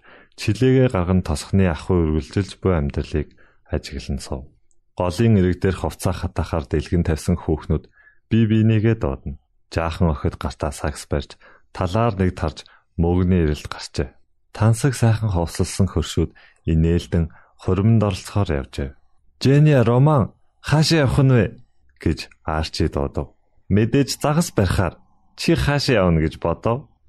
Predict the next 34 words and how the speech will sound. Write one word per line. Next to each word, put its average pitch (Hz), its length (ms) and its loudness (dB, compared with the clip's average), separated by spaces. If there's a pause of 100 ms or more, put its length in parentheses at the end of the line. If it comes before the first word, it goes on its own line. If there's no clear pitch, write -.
Харамсалтай 123 640 0
чи 127 160 0
надтай 113 400 0
хамт 113 240 0
явж 107 160 0
чадахгүй 117 560 -2
нь" 139 60 -16 (260)
гэд 73 320 -2
Роман 76 400 -2 (320)
Арчигийн 110 640 0
өмнө 87 320 4
ирж - 160 -14
түр 85 240 -2
зогсохдоо - 560 -8 (320)
загсныхаа 113 640 0
ургыг 87 320 -2
Арчигийн 110 560 0
нүрийн 82 400 0
өмнөр 73 220 -4 (420)
хэд 127 320 -2
ширвүүлв. - 480 -8 (640)
"За, 87 260 -2
за, 80 240 -2
олон 90 320 2
юм 82 80 0
битгээр" - 440 -2 (480)
чи 113 160 2
өөрийгөө 110 320 4
ухаантай 117 480 0
гэж - 80 -2
бодоод 85 240 -2
байгаа 76 320 -2
юм 71 60 -2 (100)
уу? - 20 -20